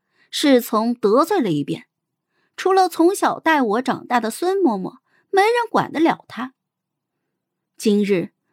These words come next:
我却要答这句：“下得去手杀陈昭吗？”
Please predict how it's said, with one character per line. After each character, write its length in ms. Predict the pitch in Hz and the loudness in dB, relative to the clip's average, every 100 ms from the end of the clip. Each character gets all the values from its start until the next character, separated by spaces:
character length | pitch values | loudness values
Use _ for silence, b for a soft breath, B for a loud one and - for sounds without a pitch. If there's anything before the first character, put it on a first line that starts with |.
| _ | _
我 160 | 320 320 | 0 0
却 120 | 370 | 2
要 140 | 339 | 2
答 180 | 311 247 | 2 0
这 240 | 285 349 | 2 0
句 300 | 269 202 160 _ _ _ _ _ | 0 -4 -10 _ _ _ _ _
：“下 400 | - - 415 381 | -14 -4 0 2
得 100 | 359 | 2
去 240 | 370 - 453 | -4 0 2
手 460 | 403 - 147 - | 2 -4 -8 -8
杀 220 | - 247 240 | -4 -4 -2
陈 200 | 214 185 | -4 -4
昭 240 | 226 202 | -4 -6
吗？” 180 | 196 | -8